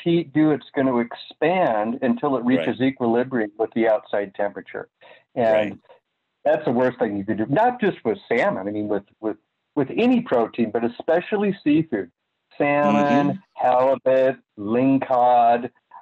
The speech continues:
Speaker 1: uh, rockfish, um, cabezon, all
Speaker 2: Yep.
Speaker 1: your seafood. It, it's very
Speaker 2: Boy.
Speaker 1: light anyway, and it's gonna retain, and, and, and that heat is just gonna expand through it, and
Speaker 2: Yeah.
Speaker 1: that heat's gonna,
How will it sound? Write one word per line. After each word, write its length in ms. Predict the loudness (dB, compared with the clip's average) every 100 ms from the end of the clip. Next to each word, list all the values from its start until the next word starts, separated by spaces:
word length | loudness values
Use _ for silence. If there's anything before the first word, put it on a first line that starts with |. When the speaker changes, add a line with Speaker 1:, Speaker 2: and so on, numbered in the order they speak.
| _
Speaker 1:
uh, 300 | 0 2 0
rockfish, 1120 | 0 0 2 2 -2 -6 -2 2 4 2 0 -4 -14 -18 _ _ _ -2
um, 500 | 0 2 0 -2 -8 -8
cabezon, 1040 | -2 0 2 -2 -2 0 2 4 2 0 -4 -16 _
all 340 | 0 2 2
Speaker 2:
Yep. 80 | 2
Speaker 1:
your 100 | -4 -6 -2
seafood. 480 | -2 -2 -6 -8
It, 140 | -8 -10 _ _ _
it's 220 | -6 -6
very 440 | -6 -2 0 2 2
Speaker 2:
Boy. 80 | 2
Speaker 1:
light 280 | 2 0 -2 -6
anyway, 800 | -2 0 2 0 0 0 0 -4 -12 _
and 180 | -2 0
it's 180 | -2 -6 -4
gonna 220 | -2 0
retain, 580 | 0 -2 -2 -4 0 0
and, 240 | 0 -4 -2
and, 320 | -2 -2 -6 _ _ _ -6
and 240 | -2 -2
that 260 | 0 0 0
heat 280 | -2 0 0 0
is 100 | -2
just 260 | -4 -4
gonna 180 | -4 -2
expand 680 | -2 -6 -6 -2 0 -2 -6 -4
through 240 | 0 2
it, 180 | 0 -2 _ _ _ _ -6
and 280 | -2 -2 0
Speaker 2:
Yeah. 100 | -2
Speaker 1:
that 60 | -2
heat's 340 | 0 0 -2 -4
gonna, 360 | -4 -2 -4